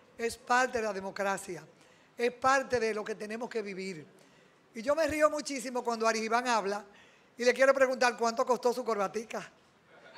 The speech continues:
Y usted habla de,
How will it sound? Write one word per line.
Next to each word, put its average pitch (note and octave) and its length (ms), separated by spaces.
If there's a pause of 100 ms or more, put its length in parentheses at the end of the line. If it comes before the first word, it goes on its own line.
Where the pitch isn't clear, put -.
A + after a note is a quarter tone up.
(160)
Y A#3 60
usted B3 340
habla B3+ 600 (500)
de, G#3+ 560